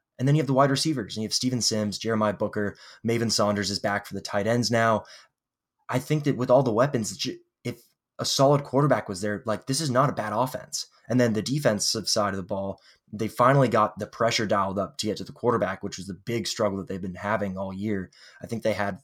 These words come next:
five sacks going into the game yesterday, and they had five sacks in the game yesterday.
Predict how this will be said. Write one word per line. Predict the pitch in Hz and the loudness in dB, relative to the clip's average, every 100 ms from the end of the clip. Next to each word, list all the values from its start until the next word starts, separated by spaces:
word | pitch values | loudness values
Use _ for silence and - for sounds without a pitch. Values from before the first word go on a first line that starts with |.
| _ - | _ -10
five | 101 110 107 92 | -4 -2 -2 -2
sacks | - 101 101 - | -2 -2 -2 -2
going | 104 101 | 0 -2
into | 98 | -2
the | 95 | -4
game | 101 101 | -4 -2
yesterday, | 98 104 - 98 95 | 0 -2 -4 -8 -6
and | 98 | -4
they | |
had | 95 92 - _ _ _ | -6 -8 -12 _ _ _
five | 104 98 | 0 2
sacks | - 104 104 - | 0 0 -2 -4
in | 131 127 | 0 2
the | 98 | 0
game | 95 92 | -6 -8
yesterday. | 92 90 - - 64 | -8 -8 -8 -12 -16